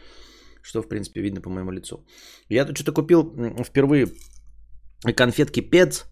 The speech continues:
Знаете такие, да? Пец. Пез. Ну, они почему-то на ценниках написано Пец. Вот, а вообще Пез. М, э, какие-то известные, я ещё с детства их помню, да?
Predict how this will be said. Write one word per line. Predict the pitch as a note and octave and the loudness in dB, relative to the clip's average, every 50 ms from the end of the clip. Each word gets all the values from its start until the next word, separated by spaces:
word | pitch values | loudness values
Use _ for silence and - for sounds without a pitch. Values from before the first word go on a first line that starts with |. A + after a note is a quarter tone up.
| - - - - | -20 -20 -14 -6
Знаете | A2+ A2 A#2+ D3 F3+ F3+ E3 - | 0 2 2 4 4 2 0 -4
такие, | A2+ G2 - G2+ F#2+ | -6 -6 -6 -6 -4
да? | - F#2+ B2 D#3+ D#3+ - - - - _ - _ _ - | -2 0 0 -2 -4 -6 -14 -20 -20 _ -20 _ _ -2
Пец. | - G2 F#2 - - - - - - - - - - | -2 -2 -2 -2 -6 -8 -8 -10 -14 -20 -20 -8 -2
Пез. | - A#2+ A2+ F#2+ E2 E2 E2+ - _ _ | 0 0 0 0 -2 -8 -14 -18 _ _
Ну, | - C#3 C3+ | -2 0 2
они | C3 C3 C3 | 2 2 0
почему-то | - - _ - A#2+ - - B2 A#2+ G#2+ - G#2+ F#2+ | -4 -6 _ -12 -12 -10 -8 -8 -6 -4 -4 -6 -4
на | F2+ G2 G#2 G#2 G2+ | -4 -4 -4 -4 -4
ценниках | G2+ - A#2 G#2 F#2+ - - | -2 -4 -4 -4 -6 -8 -12
написано | F#2+ - - G2 - - G#2+ E2 - - - - - _ - _ _ - - | -12 -12 -10 -12 -12 -12 -12 -12 -14 -14 -20 -20 -20 _ -20 _ _ -10 -4
Пец. | - C#3+ E3 E3 E3 - - - - - - _ - - - - - _ - - - _ _ | -2 -2 0 -2 -4 -8 -12 -14 -18 -20 -20 _ -20 -20 -20 -20 -20 _ -20 -20 -20 _ _
Вот, | - - E2 F#2 F#2 F2 D2 C#2+ - - | -12 -10 -8 -6 -4 -6 -6 -4 -4 -4
а | |
вообще | F2+ F2+ E2 - - B2+ A#2+ - _ _ _ _ _ | -4 -4 -4 -6 -8 -8 -10 -10 _ _ _ _ _
Пез. | - F2 E2+ D#2+ D#2+ - E2+ - - - _ _ - - - _ - - _ - - - | -4 -4 -4 -4 -6 -10 -14 -18 -20 -20 _ _ -20 -20 -20 _ -20 -20 _ -20 -20 -18
М, | - - - C#2+ C2 A#1+ B1 | -16 -14 -12 -12 -12 -12 -12
э, | A#1 A1+ G#1+ G1+ G1+ G1+ G1+ G1+ - - | -10 -10 -10 -12 -12 -12 -12 -12 -14 -16
какие-то | - - - E3 E3 - F3+ E3 D#3 - | -16 -4 -2 0 2 6 6 6 6 6
известные, | E3 C#3+ D#3+ G3+ A#3+ A#3 D#3 - D#3 C#3+ | 4 2 4 4 4 4 4 4 4 4
я | C#3+ | 4
ещё | C3 - - C3 | 4 2 0 -2
с | A#2+ | 0
детства | A2 B2 E3+ - - - - | 6 6 6 6 6 2 0
их | A2 G2+ - - | 0 0 0 2
помню, | - A#2 G#2+ G2+ F#2 - F2 | 4 4 4 4 0 -2 0
да? | - G#2+ B2+ D3 | 0 0 0 0